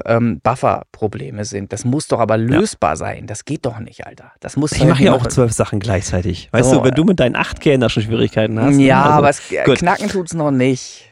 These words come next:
Speaker 1: So.
Speaker 2: <laughs> Wir, wir werden gucken, wo die Reise hingeht.
Speaker 1: Gut.
Speaker 2: Ähm, ja, aber wie gesagt, das ist erstmal jetzt für die Sommerpause, äh, ein bisschen was optimieren müssen wir,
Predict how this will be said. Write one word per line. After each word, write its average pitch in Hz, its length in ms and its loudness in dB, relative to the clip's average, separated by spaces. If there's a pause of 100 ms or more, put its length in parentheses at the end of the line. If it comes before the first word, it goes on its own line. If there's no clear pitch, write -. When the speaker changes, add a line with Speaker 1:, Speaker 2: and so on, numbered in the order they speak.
(160)
Speaker 1:
So. 107 440 -2
Speaker 2:
<laughs> - 320 0 (960)
Wir, 165 240 4
wir 156 140 0
werden 139 160 2
gucken, 139 240 0
wo 123 80 2
die 123 80 4
Reise 110 280 2
hingeht. 113 400 0
Speaker 1:
Gut. 101 220 0
Speaker 2:
Ähm, 101 80 -2 (100)
ja, 104 160 0
aber 107 220 0
wie 123 120 -4
gesagt, 113 320 0
das 110 140 -2
ist 107 180 -4
erstmal 110 420 0
jetzt 104 220 -2
für 127 100 0
die 113 80 -4
Sommerpause, 110 680 0 (500)
äh, 104 300 2 (400)
ein 131 100 0
bisschen 165 200 2
was - 280 -2 (160)
optimieren 160 520 2
müssen 175 280 2
wir, 196 160 2